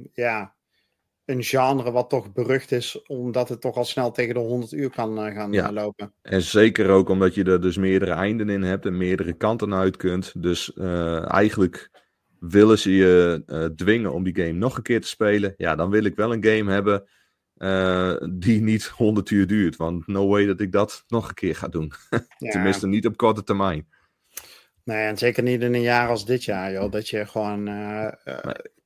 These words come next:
Speaker 1: topgames überhaupt al niet aan toekomt.
Speaker 2: Mhm.
Speaker 1: Nee, oké. Hey, en zijn er, valt er ook nog wat op te merken?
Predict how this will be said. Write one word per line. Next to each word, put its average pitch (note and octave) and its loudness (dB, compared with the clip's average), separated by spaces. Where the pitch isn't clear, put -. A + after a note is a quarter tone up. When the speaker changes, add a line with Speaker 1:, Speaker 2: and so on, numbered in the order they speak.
Speaker 1:
topgames A#2+ 2
überhaupt A#2+ -2
al B2 0
niet B2 0
aan A#2 -2
toekomt. A#2 -4
Speaker 2:
Mhm. G2 -2
Speaker 1:
Nee, C#3+ 6
oké. D3 2
Hey, D#3+ 6
en D#3+ 4
zijn E3 6
er, E3 2
valt D#3+ 6
er E3 4
ook E3+ 8
nog E3 2
wat - 4
op - 2
te E3 6
merken? B2 4